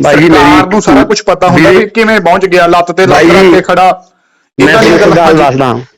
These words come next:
Speaker 1: ਜਦੋਂ ਲੱਖਾ ਇੱਕ ਤਰੀਕ ਨੂੰ ਪਹਿਲਾਂ ਘਰੇ ਨਜ਼ਰਬੰਦ ਕਰ ਲਿਆ ਸੀ ਨਾ,
Speaker 2: ਜੀ।
Speaker 1: ਉਦੋਂ ਲੋਕ ਕਹਿਣ ਲੱਗੇ ਲੱਖਾ ਘਰੇ ਨਜ਼ਰਬੰਦ ਕਿਵੇਂ ਹੋ ਗਿਆ। ਹੁਣ ਜੇ ਲੱਖਾ ਗਿਆ ਪਹੁੰਚ ਉੱਥੇ, ਤਾਂ ਹੁਣ ਲੱਖ ਐਂ ਕਹਿਣ ਲੱਗੇ। ਹੁਣ ਮੇਰੀ ਗੱਲ ਸੁਣ ਲਓ, ਹੁਣ ਅਸੀਂ ਘਰੇ ਰਹਿ ਗਏ, ਮੈਂ ਤੁਹਾਨੂੰ ਆਪਦੀ ਗੱਲ ਦੱਸਦਾ,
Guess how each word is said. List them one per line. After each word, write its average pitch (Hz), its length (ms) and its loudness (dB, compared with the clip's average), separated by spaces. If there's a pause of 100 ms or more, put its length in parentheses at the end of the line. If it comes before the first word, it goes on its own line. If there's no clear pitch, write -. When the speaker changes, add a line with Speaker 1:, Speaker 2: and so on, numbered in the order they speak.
Speaker 1:
ਜਦੋਂ 180 300 0
ਲੱਖਾ 180 340 0
ਇੱਕ 170 140 -4
ਤਰੀਕ 180 200 0
ਨੂੰ 185 160 2
ਪਹਿਲਾਂ 165 260 0
ਘਰੇ 220 200 0
ਨਜ਼ਰਬੰਦ 147 500 0
ਕਰ 139 180 -2
ਲਿਆ 135 180 0
ਸੀ 127 120 0
ਨਾ, 208 140 -2 (380)
Speaker 2:
ਜੀ। 160 320 -6 (300)
Speaker 1:
ਉਦੋਂ 214 280 2
ਲੋਕ 214 260 2
ਕਹਿਣ 220 240 0
ਲੱਗੇ 220 220 0
ਲੱਖਾ 190 280 0
ਘਰੇ 220 140 0
ਨਜ਼ਰਬੰਦ 147 460 0
ਕਿਵੇਂ 139 220 0
ਹੋ 123 100 0
ਗਿਆ। 131 200 0 (300)
ਹੁਣ 220 160 2
ਜੇ 240 160 2
ਲੱਖਾ 226 340 0
ਗਿਆ 202 240 2
ਪਹੁੰਚ 190 380 0
ਉੱਥੇ, 170 360 0 (300)
ਤਾਂ 233 280 0
ਹੁਣ 233 180 2
ਲੱਖ - 260 -2 (100)
ਐਂ 185 200 0
ਕਹਿਣ 165 280 0
ਲੱਗੇ। 170 360 0 (260)
ਹੁਣ 233 100 2
ਮੇਰੀ 226 260 2
ਗੱਲ 196 140 2
ਸੁਣ 185 180 0
ਲਓ, 190 80 2
ਹੁਣ 220 220 2
ਅਸੀਂ 214 160 0
ਘਰੇ 226 340 2
ਰਹਿ 143 140 2
ਗਏ, 190 140 2
ਮੈਂ 175 180 0
ਤੁਹਾਨੂੰ 180 260 2
ਆਪਦੀ 165 280 0
ਗੱਲ 156 140 2
ਦੱਸਦਾ, 135 260 0